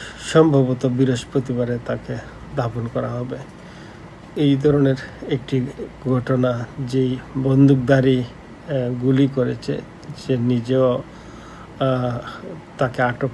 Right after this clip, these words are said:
করা হয়েছে, তার নাম, পরিচয় সবই পাওয়া গেছে, কিন্তু তার হয়তো শাস্তি হবে। কিন্তু যেই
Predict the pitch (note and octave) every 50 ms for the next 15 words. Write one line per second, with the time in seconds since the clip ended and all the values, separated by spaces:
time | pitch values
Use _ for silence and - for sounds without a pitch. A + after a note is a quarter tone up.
0 | - - B2+ B2+ A#2+ A#2 B2 A#2+ A#2 - B2 A#2 B2 B2+ A#2+ A#2 B2 B2+ B2+ A#2+
1 | A#2 A#2 A#2+ A#2 - - B2+ B2 A#2+ - C3 B2 - - C#3 C3 B2+ B2+ B2 -
2 | C3 B2 A#2 A#2 A#2 A#2 C3 B2 - - D#3 D3 - - D3+ C#3 C3 D#3 E3 -
3 | - - - - - - - - - - - - - - - - - - - D#3
4 | - F3+ E3+ D#3 D#3+ D#3 D3 - D#3+ D3 - C#3+ B2+ A#2+ - - - - C#3 A#2+
5 | A2 A#2+ C#3 C3+ B2 B2+ C3 C3+ A#2 G#2 - - - - - - - - - -
6 | - C3+ A#2+ - C3+ B2 B2 A#2+ - C#3 C3+ C3 C3 B2+ B2+ B2+